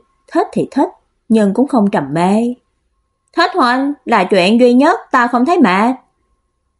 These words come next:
Lâm Thanh Vũ vừa định cảm động thì Giang Tĩnh lại nói, "À, ngoại trừ việc ngủ bên ngoài."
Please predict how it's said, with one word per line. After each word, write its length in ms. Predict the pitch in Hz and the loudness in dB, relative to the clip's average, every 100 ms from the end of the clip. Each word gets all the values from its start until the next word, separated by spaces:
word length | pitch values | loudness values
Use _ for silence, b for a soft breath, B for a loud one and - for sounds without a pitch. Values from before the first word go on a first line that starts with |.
| _ | _
Lâm 280 | 208 214 196 | -2 0 0
Thanh 240 | 202 190 190 | -2 -4 -2
Vũ 320 | 170 185 285 - | 0 0 0 -2
vừa 160 | 180 | -2
định 240 | 151 151 175 | -2 -4 -6
cảm 260 | 165 202 | -4 -2
động 380 | 233 170 170 185 - _ | 0 -2 -4 -6 -10 _
thì 300 | 233 170 143 | -2 0 0
Giang 180 | 185 185 | -2 -2
Tĩnh 160 | 160 | -2
lại 120 | 220 175 | -2 0
nói, 460 | 190 202 254 339 508 _ _ _ _ _ _ | -2 0 0 -2 -6 _ _ _ _ _ _
"À, 420 | 175 190 214 240 247 _ _ - | -4 0 0 -4 -8 _ _ -4
ngoại 280 | 202 185 | -2 0
trừ 320 | 226 226 196 196 | 0 0 2 0
việc 160 | 190 190 | 0 0
ngủ 100 | 269 | 2
bên 180 | 269 | 2
ngoài." 380 | 226 165 185 220 | 2 2 0 -4